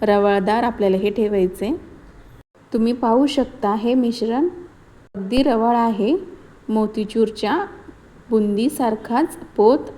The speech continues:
आपल्याला हवा आहे. अशाच प्रकारे आपण शिल्लक राहिलेले सुद्धा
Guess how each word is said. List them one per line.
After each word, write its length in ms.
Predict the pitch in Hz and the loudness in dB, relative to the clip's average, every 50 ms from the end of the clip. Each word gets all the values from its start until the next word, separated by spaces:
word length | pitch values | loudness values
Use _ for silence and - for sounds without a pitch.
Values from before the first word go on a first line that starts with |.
| - - - | -14 -10 -6
आपल्याला 420 | 196 190 - 208 208 196 196 233 233 220 | -6 -4 -2 0 0 2 2 0 0 0
हवा 240 | 226 202 202 214 214 | -2 0 0 0 0
आहे. 280 | 220 233 226 190 190 294 370 - - - - - - - - - - - - - - - - - - - - - - | 0 0 -2 -2 -2 -2 -4 -6 -10 -20 -20 -20 -20 -20 -20 -20 -20 -20 -20 -20 -20 -20 -20 -20 -20 -20 -16 -8 -4
अशाच 420 | 220 214 214 - 262 294 294 - | -4 -2 0 2 0 0 0 -2
प्रकारे 340 | - 285 262 262 240 226 220 214 | -2 -2 0 2 4 4 4 4
आपण 260 | 214 214 214 226 233 | 2 2 0 -2 -2
शिल्लक 460 | 226 - 240 233 226 226 247 262 - | -2 0 0 2 2 2 2 2 0
राहिलेले 420 | 294 247 233 226 214 220 208 226 247 | 0 0 2 2 2 2 2 2 0
सुद्धा 500 | - - 247 208 202 - 196 208 277 | 0 -2 -4 -4 -4 -2 -2 0 0